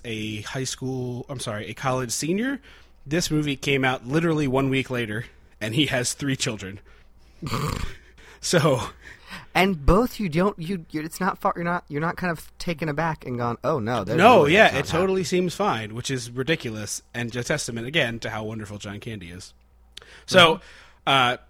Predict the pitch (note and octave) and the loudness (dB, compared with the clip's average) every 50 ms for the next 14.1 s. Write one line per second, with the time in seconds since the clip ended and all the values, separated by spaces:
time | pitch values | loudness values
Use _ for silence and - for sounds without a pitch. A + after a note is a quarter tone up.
0 | - - C#3 - E3+ D#3+ E3+ F3+ - - - - C#3+ C#3 D3+ D3 C#3 C#3+ D3+ E3 | -16 -6 2 6 8 8 8 8 6 0 -4 -2 0 2 2 2 2 0 2 4
1 | F3+ F#3+ G3 F3+ - - - - - C3+ C#3+ C3+ - - C#3+ C#3 C3 B2 - - | 6 6 6 4 2 -4 -8 -8 -8 -8 -6 -6 -4 -4 -4 -4 -4 -6 -6 -6
2 | B2+ A#2+ - A#2 A2 G#2+ G#2+ - D3+ D3 C#3+ - D3+ D3 C#3+ C#3+ C3 C3+ A2 A#2 | -6 -6 -6 -8 -8 -8 -4 0 0 0 0 0 0 -2 -2 -2 -4 -4 -6 -4
3 | A2+ A2+ A2 A2 A#2 A2 G#2+ A2+ G#2 G#2 G#2 A2+ C#3 D#3 D#3+ D#3 - - - - | -6 -6 -6 -6 -6 -6 -6 -6 -8 -6 -4 0 2 2 2 2 0 -6 -10 -10
4 | - - - _ - - - - G2+ - - A2+ G#2 - A2 G#2+ G#2 G2+ G#2 A2 | -12 -16 -18 _ -18 -16 -12 -12 -10 -10 -10 -10 -10 -10 -10 -8 -8 -8 -8 -8
5 | - A#2 A2+ A2 - - - F#3+ F3+ B2 F3+ E3+ - G#3 G3+ F#3+ G3 - A2+ A2 | -8 -6 -8 -8 -8 -4 0 0 2 2 2 2 2 2 2 2 2 0 -2 -4
6 | A2 G#2+ G#2+ C#3 F#3 G#3 - - - G3 E3+ G3 G3 F3 - - - - - - | -8 -8 -4 -2 -2 -2 -2 0 2 6 8 8 8 6 2 -4 -18 -20 -20 -20
7 | - - - - - - - - D3+ D3+ D3 C#3+ D3 D3 E3 E3+ E3+ E3 - - | -20 -20 -20 -20 -20 -10 -2 0 2 2 4 2 4 2 2 2 0 -2 0 2
8 | E3+ D#3+ D#3 D3 B2 - - - - C#3+ C3+ B2 A2+ G2 F#2 F2+ F2+ F#2+ - - | 4 4 4 4 2 0 -2 2 6 8 8 8 8 4 2 -2 -4 -6 -8 -10
9 | - - B2 B2+ C3 C3 C#3+ D#3+ - - C#4 D#4+ B3+ - - - E3+ F3+ F3 D#3+ | -8 -2 0 0 0 0 -2 -4 -2 0 2 2 2 2 4 6 6 6 6 2
10 | F3+ F3+ F3 E3 G3 F#3+ C#3+ A2 - - - - - C3 C3 C#3 C#3+ C#3+ C#3 C#3 | 0 0 2 4 6 6 6 4 2 -2 -12 -8 -4 -2 0 2 2 2 0 0
11 | - A#2+ C3 C3 B2+ C3 D#3 F#3 F#3 - C#3+ A#2 G#2 G2+ G#2 - C3+ C#3 C#3 C#3 | -4 -4 -6 -6 -4 -2 -2 -2 0 2 2 2 2 2 0 0 0 0 0 0
12 | - - - - F#3 E3 - D#3+ E3+ E3+ D#3 C#3 C3 C3+ - - - - - - | -2 -4 0 0 0 0 2 2 4 4 4 4 2 2 -2 -6 -10 -12 -14 -18
13 | - - - - - - - - F#3 E3+ D#3 D#3 F3 D#3+ C#3+ - - - - - | -20 -20 -20 -20 -20 -12 -2 6 6 6 8 8 6 4 2 0 -4 -12 -14 -14
14 | - | -18